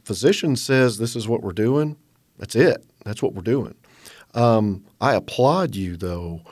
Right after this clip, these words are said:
for asking the team, "Hey, what did we miss?" and for encouraging that open communication. I think that that is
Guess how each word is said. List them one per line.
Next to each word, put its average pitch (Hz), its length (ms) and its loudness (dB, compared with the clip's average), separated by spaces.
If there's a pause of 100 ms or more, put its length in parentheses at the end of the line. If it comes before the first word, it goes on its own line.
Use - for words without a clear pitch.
(120)
for - 240 -4
asking 107 440 -4
the 92 80 -4
team, 95 460 -6 (100)
"Hey, 98 320 -6 (320)
what 110 120 0
did 113 140 0
we 104 120 -6
miss?" 98 440 -2
and 95 200 -4
for 98 220 0
encouraging 104 720 0
that 92 240 -4
open 98 300 -4
communication. 90 760 -8
I 90 80 -10
think 104 280 -8
that - 140 -14
that 98 200 -2
is 87 160 -8